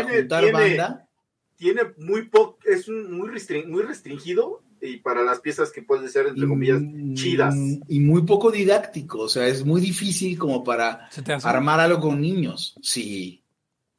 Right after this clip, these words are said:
Speaker 1: No,
Speaker 2: Sí,
Speaker 1: a mí se me
Speaker 2: claro.
Speaker 1: hizo muy pinche fácil, güey.
Speaker 2: Una guitarrita es más fácil.
Speaker 1: No,
Speaker 3: No.
Speaker 1: man. No, ¿cómo crees?
Speaker 3: La flauta dulce.
Speaker 1: La guitarra puedes tocar todo el pu-, todas las putas escalas y en la flauta nomás es dos.
Speaker 3: Tiene, sí,
Speaker 2: O sea,
Speaker 3: dos
Speaker 2: fácil
Speaker 3: escalas.
Speaker 2: de,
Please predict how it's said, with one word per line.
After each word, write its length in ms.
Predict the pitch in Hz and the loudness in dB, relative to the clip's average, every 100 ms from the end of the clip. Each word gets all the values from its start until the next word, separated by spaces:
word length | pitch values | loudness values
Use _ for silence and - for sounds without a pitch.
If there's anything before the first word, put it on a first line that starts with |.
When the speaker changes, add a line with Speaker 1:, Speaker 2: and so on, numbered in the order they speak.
| _ - | _ -10
Speaker 1:
No, 220 | 180 180 | -4 0
Speaker 2:
Sí, 20 | |
Speaker 1:
a 0 | |
mí 0 | |
se 60 | 165 | 0
me 60 | 135 | 2
Speaker 2:
claro. 160 | 117 160 | 4 2
Speaker 1:
hizo 100 | - | 2
muy 140 | 202 | -2
pinche 260 | 202 196 190 | -2 -2 0
fácil, 400 | 147 147 196 120 | 2 0 -2 -6
güey. 160 | 107 | -4
Speaker 2:
Una 160 | 123 330 | -2 0
guitarrita 560 | 262 165 143 165 254 226 | 2 2 2 2 0 0
es 80 | |
más 180 | 175 151 | 0 -2
fácil. 400 | 143 131 165 - - _ | -2 -4 -4 -8 -14 _
Speaker 1:
No, 300 | 156 175 175 139 | -10 -6 -4 -4
Speaker 3:
No. 80 | 139 143 156 156 151 139 127 | -2 0 0 0 0 0 -2
Speaker 1:
man. 100 | - | -4
No, 80 | 453 | 0
¿cómo 240 | 196 196 185 | 2 2 4
crees? 240 | 156 156 | 4 4
Speaker 3:
La 100 | 170 | 2
flauta 340 | 139 202 220 208 | 2 2 2 0
dulce. 300 | 240 233 180 | 2 2 0
Speaker 1:
La 60 | |
guitarra 340 | 202 226 - - | 4 6 6 6
puedes 240 | 233 - | 6 6
tocar 300 | 202 185 202 | 4 2 2
todo 180 | 214 208 | 4 4
el 100 | 180 | 2
pu-, 200 | 170 175 _ | -4 -20 _
todas 200 | - 196 | -4 -2
las 80 | 151 | -2
putas 280 | - 180 175 | -6 -6 -6
escalas 500 | - 131 131 131 - | -8 -8 -4 -6 -8
y 140 | 98 | -20
en 100 | 104 | -16
la 120 | 107 104 | -14 -10
flauta 440 | 123 120 131 - _ _ _ | -8 -8 -8 -12 _ _ _
nomás 320 | 139 143 160 | -12 -6 -6
es 260 | 165 151 - _ _ _ - | -6 -10 -14 _ _ _ 4
dos. 400 | 190 190 - _ _ _ _ _ _ - - - - _ _ - | 4 4 0 _ _ _ _ _ _ -16 -6 -6 -6 _ _ -6
Speaker 3:
Tiene, 380 | 180 202 208 | -4 -4 -6
sí, 180 | 190 226 | -8 -4
Speaker 2:
O 20 | |
sea, 120 | 254 220 | 2 2
Speaker 3:
dos 80 | - | 4
Speaker 2:
fácil 300 | - 240 254 | 4 4 2
Speaker 3:
escalas. 220 | 220 156 | 4 4
Speaker 2:
de, 300 | 135 131 | 2 -4